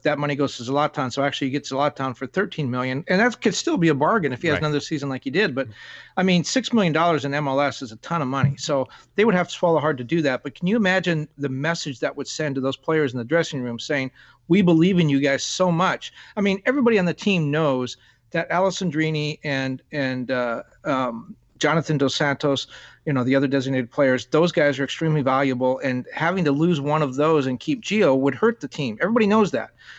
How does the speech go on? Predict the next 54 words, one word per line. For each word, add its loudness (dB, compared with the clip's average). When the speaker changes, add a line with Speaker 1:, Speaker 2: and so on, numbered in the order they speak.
Speaker 1:
So 4
I 0
think -4
everyone 0
in 0
that -2
dressing -2
room -2
would -4
see 0
that 0
if -4
the -2
Galaxy 0
ate -2
that 0
contract -2
to -16
keep -8
Alessandrini -2
and -2
Jonathan 0
Dos -4
Santos -8
and -6
let -6
Gio -2
go, 2
I, -4
I 0
mean, 2
I 0
think -2
that 0
would -2
send -2
a 0
message. 0
And 2
the 4
other 6
thing 0
is, -2
is -4
if -8
Gio 0
comes -6
back -2
and -6
is, -8
does 2
not 0
have 0
a -4